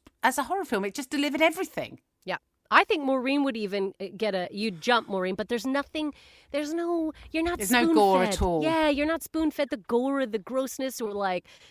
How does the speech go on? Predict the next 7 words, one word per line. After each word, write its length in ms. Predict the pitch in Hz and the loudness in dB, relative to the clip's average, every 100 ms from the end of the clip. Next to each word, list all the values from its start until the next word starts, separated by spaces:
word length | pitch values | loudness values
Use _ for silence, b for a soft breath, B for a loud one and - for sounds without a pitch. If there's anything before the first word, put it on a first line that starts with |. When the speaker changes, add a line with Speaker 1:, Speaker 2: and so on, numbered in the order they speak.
| B | B
Speaker 2:
yeah, 200 | 277 254 B B | -2 -2 B B
uh, 80 | 254 - | -10 -8
it's 240 | 277 - | -10 -8
exactly 840 | 240 190 196 226 254 277 269 277 262 | -10 -10 -6 0 0 0 -6 -6 -4
what 200 | 214 208 | -2 -2
I 100 | 190 | -2
think 260 | - 196 | -4 -6